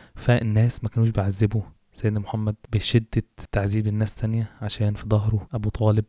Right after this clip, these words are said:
وإن أبو طالب كان مدي لسيدنا محمد نوع من، نوع من أنواع الحماية. وبرضه من أكتر الحاجات اللي كانت ضايقت رسول الله عليه الصلاة والسلام عند موت عمه أبو طالب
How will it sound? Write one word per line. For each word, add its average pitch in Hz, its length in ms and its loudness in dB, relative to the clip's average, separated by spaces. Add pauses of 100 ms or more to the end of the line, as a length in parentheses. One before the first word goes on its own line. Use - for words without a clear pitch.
(340)
وإن 113 320 2
أبو 98 160 -4
طالب 104 340 2
كان 104 340 0 (280)
مدي 113 480 0 (120)
لسيدنا 107 260 -6
محمد 104 360 -4 (680)
نوع 110 180 4
من، 101 200 -4
نوع 104 240 2 (140)
من 104 160 -2
أنواع 101 240 0
الحماية. 98 440 -4 (280)
وبرضه 143 440 2
من 107 160 0
أكتر 123 220 -6
الحاجات 107 360 -2
اللي 107 120 -10
كانت - 260 -8
ضايقت 104 260 -2
رسول 101 260 -2
الله 101 120 0
عليه 98 240 -4
الصلاة - 320 -10
والسلام 104 440 -6 (580)
عند 113 460 -2 (320)
موت 104 500 -6 (1040)
عمه 104 300 -2 (140)
أبو 110 180 -6
طالب 107 360 -4